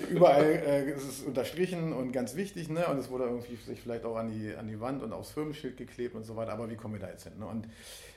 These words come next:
ähm, die Idee, die wir da, äh, machen, wir haben eigentlich einen Prozess aufgesetzt, wo wir mit denen in wirklich relativ kurzer Zeit diese großen Ziele in Mikrointerventionen herunterbrechen.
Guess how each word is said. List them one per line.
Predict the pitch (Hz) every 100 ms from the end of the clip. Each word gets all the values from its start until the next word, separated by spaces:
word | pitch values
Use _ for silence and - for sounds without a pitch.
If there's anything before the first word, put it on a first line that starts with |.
| -
ähm, | - 117 117 110
die | 117
Idee, | 120 123 131
die | 123
wir | 120 143
da, | 135 135 127 123 127 117
äh, |
machen, | 113 131 139
wir | 123
haben |
eigentlich | 117 120
einen | 120
Prozess | - 110 143 175
aufgesetzt, | - 127 - 120 127 127 -
wo | 117
wir | 120
mit | 117 110
denen | 113 117 113 113 110 -
in | 113 110 107
wirklich | 120 107
relativ | 117 127 -
kurzer | - 120 117
Zeit | 110 113 120 123 - - - -
diese | 110 113
großen | 107 143 147 127
Ziele | - 131 120
in | 113
Mikrointerventionen | 135 131 110 98 95 95 - 95 92 95 -
herunterbrechen. | 113 113 135 143 113 - -